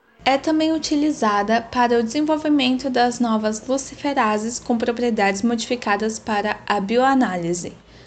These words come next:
A bioluminescência serve como um excelente bioindicador, desde o nível molecular até o nível ambiental,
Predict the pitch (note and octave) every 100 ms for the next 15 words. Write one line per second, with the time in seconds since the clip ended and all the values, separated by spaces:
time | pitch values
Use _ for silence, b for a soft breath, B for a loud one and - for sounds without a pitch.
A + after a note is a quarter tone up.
0 | B B B B B - A3+ C#4+ F4 F4
1 | D#4+ D4+ D4+ A#3 A#3 B3 A#3+ - G3+ G3
2 | G#3 A#3+ - A#3+ A3+ A#3 A#3+ A#3+ B3 A#3
3 | A#3+ B3+ - C#4 A#3 B3+ C#4+ D#4 D4+ -
4 | - B3+ A3 F#3 - B B B A3 A3+
5 | C4 C#4 C4+ C4 B3+ A#3 A3 A3+ A3 G#3+
6 | G#3+ - G3 F#3+ A#3+ - - B3 B3 B3+
7 | A#3+ A#3 A3+ A3+ A3+ B3 C4+ A#3 F#3 G3
8 | C4+